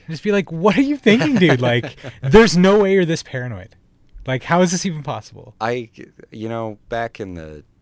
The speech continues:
Speaker 2: sixties and seventies, the C I A would have just gone down there and shot him in the head and installed a
Speaker 1: Puppet
Speaker 2: proto-fascist,
Speaker 1: government. <laughs>
Speaker 2: you know, like, puppet government, and
Speaker 1: Don't you
Speaker 2: can't
Speaker 1: guys,
Speaker 2: do that anymore.
Speaker 1: don't you
Speaker 2: Can't
Speaker 1: guys
Speaker 2: do
Speaker 1: miss
Speaker 2: it
Speaker 1: the good
Speaker 2: anymore.
Speaker 1: old days? I mean, really,
Speaker 2: Yeah,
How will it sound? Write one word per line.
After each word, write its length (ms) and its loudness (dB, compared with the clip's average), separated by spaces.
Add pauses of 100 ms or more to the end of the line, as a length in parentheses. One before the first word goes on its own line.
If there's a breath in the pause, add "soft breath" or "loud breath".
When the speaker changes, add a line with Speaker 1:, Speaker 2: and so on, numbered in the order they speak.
(500)
Speaker 2:
sixties 560 -12
and 80 -18
seventies, 500 -8
the 60 -16
C 220 -8
I 60 -6
A 220 -4
would 120 -8
have 80 -16
just 180 -18
gone 260 -6
down 220 -4
there 380 -6
and 180 -10
shot 300 -4
him 100 -12
in 100 -6
the 80 -6
head 440 -8
and 120 -14
installed 760 -8
a 300 -14 (440 soft breath)
Speaker 1:
Puppet 140 -6 (160)
Speaker 2:
proto-fascist, 920 0
Speaker 1:
government. 80 -14
<laughs> 60 -6
Speaker 2:
you 60 0
know, 280 0
like, 220 -6
puppet 260 -6
government, 580 -6
and 320 -12 (300 soft breath)
Speaker 1:
Don't 100 -8
you 160 -4
Speaker 2:
can't 140 4
Speaker 1:
guys, 100 2
Speaker 2:
do 60 2
that 160 4
anymore. 380 -2
Speaker 1:
don't 180 2
you 60 0
Speaker 2:
Can't 220 4
Speaker 1:
guys 80 2
Speaker 2:
do 60 2
Speaker 1:
miss 40 2
Speaker 2:
it 60 -2
Speaker 1:
the 20 -2
good 120 -2
Speaker 2:
anymore. 120 -4
Speaker 1:
old 100 -8
days? 280 -10
I 60 -10
mean, 120 -14
really, 200 -12
Speaker 2:
Yeah, 260 -10